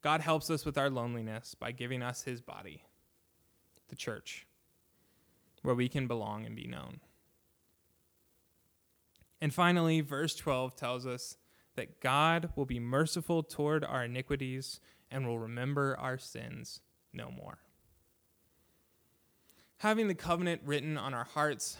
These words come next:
helps us get free from our sinful natures, but there's still the sin of our past that holds us back with its guilt and shame. Even if you lived perfectly from now on, you might be haunted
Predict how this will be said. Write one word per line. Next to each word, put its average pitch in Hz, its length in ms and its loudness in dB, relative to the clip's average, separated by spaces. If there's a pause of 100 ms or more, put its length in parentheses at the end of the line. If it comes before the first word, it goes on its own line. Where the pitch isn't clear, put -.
helps 160 280 -2
us 143 440 -6 (400)
get - 180 -8
free 151 400 0
from 147 220 -4
our 120 100 -4
sinful 139 400 -6
natures, 147 720 -6 (1500)
but - 480 -2 (840)
there's 156 160 -4
still 180 300 -2
the 165 100 -4
sin 160 280 -4
of 147 100 -4
our 135 100 -2
past - 680 -10 (440)
that 160 160 -6
holds 151 340 -6
us 139 140 -6
back 123 440 -2
with 131 160 -12
its 120 160 -12
guilt 127 340 -8
and 117 160 -12
shame. - 420 -8 (2750)
Even 208 240 2
if 170 140 0
you 190 160 -2
lived 180 300 0
perfectly 165 440 0
from 127 200 -6
now 123 220 -2
on, 123 260 -4
you 131 100 -6
might 139 260 -6
be 147 120 -8
haunted 143 680 -4